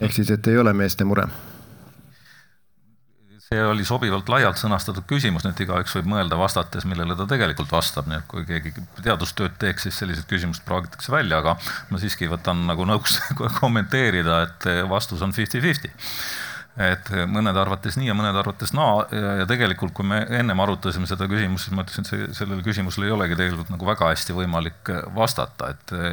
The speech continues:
Speaker 2: ei jookse ühegi vaimse häire piir selgelt meeste ja naiste vahelt, et on, on teatud kalduvused kas ühes või suunas.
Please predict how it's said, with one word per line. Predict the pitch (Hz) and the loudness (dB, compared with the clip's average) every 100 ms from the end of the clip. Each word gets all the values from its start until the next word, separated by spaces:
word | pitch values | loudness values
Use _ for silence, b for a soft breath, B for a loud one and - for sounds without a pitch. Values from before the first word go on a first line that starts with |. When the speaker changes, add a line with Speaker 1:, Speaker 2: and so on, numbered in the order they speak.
| 90 | -2
Speaker 2:
ei | 101 | -2
jookse | 98 104 - 87 82 95 | 0 -2 -4 -2 0 0
ühegi | 90 80 | -2 0
vaimse | 87 85 82 76 85 | 0 0 -2 -2 -2
häire | 85 80 | -2 -4
piir | 90 87 76 | -2 -2 -2
selgelt | 90 80 73 71 | -4 -4 -4 -4
meeste | 82 82 - 73 | -4 -4 -4 -4
ja | 73 | -2
naiste | 87 - 67 | -2 -2 -2
vahelt, | 76 73 - | -2 -2 -8
et | 78 80 | -10 -6
on, | 80 80 | -4 -2
on | 78 | -2
teatud | 85 78 73 - | -2 -4 -10 -4
kalduvused | 101 101 76 71 85 80 | 0 0 0 -4 -6 -6
kas | 85 101 | -4 -2
ühes | 98 82 | -2 -2
või | 85 85 78 _ _ _ _ - | -2 -4 -6 _ _ _ _ -4
suunas. | 82 80 | -2 -2